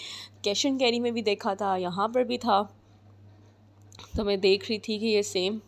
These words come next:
सूप सेट्स हैं और मैं प्राइसेस उनसे पूछ रही थी। और इसके अलावा भी बहुत सारी क्रॉकरी थी। जो मैं ढूं-, ढूंढ रही थी वो था जो आजकल डबल वॉल वाले मग्स आए हुए हैं। तो मैं कॉफ़ी मग डबल वॉल में ढूंढ रही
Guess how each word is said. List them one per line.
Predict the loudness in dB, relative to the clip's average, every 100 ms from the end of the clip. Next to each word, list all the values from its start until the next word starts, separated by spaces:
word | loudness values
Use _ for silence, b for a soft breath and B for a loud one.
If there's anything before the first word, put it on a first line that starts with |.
| -12
सूप | -8 -6
सेट्स | -2 -2 -2 -4
हैं | -4 -6 B B B B
और | -6
मैं | 0
प्राइसेस | 4 4 4 -2
उनसे | -6 -4
पूछ | -4 -4 -4 -2
रही | -2
थी। | -2 -6 -6 B B B B -2
और | 2 4 2
इसके | 0 -2 -4
अलावा | -2 -2 0 -2
भी | -2 -2 -2 -6 -14 -6
बहुत | -2 0
सारी | 0 -2
क्रॉकरी | -2 -4 -4 -4 -6
थी। | -4 -4 -2 -4 -8 -2
जो | 2 2
मैं | 4 2
ढूं-, | 0 -6 -4
ढूंढ | -2 -2 0
रही | -2
थी | -2 -2
वो | -2 -4
था | -4 -4 0 2 0
जो | -2 -2
आजकल | -2 -4 -4 -4
डबल | 0 0 2 2 0 -6
वॉल | -4 -2 0
वाले | 0 0
मग्स | 0 0 0 -2
आए | -2
हुए | -2
हैं। | -4
तो | -6 -6
मैं | -4
कॉफ़ी | -2 -2 -2
मग | -4 -4 -4
डबल | -6 -6
वॉल | -4 -4
में | -4
ढूंढ | -4 -4
रही | -6